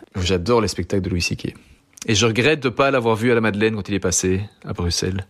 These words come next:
J'étais pas là à ce moment-là, mais c'est un gros regret.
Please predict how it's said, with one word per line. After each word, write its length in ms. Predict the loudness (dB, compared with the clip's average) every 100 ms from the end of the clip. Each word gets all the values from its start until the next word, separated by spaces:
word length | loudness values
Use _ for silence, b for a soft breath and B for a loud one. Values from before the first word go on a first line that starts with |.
| _
J'étais 240 | -8 -6
pas 180 | 0 2
là 100 | 4
à 60 | 2
ce 120 | 2
moment-là, 460 | 2 4 2 2 -4 _ _
mais 440 | -2 0 2 0 -4 _ _
c'est 240 | -8 -2
un 140 | 0 0
gros 220 | 2 2
regret. 420 | 0 -4 -6 -8